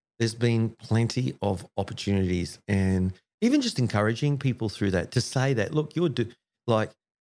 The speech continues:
when I give them that simple testimony that, you know, that being into the church and not, not getting a full salary, but it's something, whereas I don't know what we would have done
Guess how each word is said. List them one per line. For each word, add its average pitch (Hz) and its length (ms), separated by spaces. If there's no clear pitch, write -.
when 139 160
I 123 140
give 160 180
them 120 140
that 117 300
simple 127 320
testimony 101 680
that, 98 280
you 110 60
know, 131 200
that 117 380
being 127 200
into 113 220
the 113 100
church - 420
and 107 220
not, 143 240
not 196 200
getting 143 200
a 110 60
full 135 220
salary, 113 520
but 104 160
it's - 240
something, 117 480
whereas 110 340
I 131 140
don't 120 180
know 107 140
what 104 280
we 110 160
would 92 180
have 87 200
done 110 460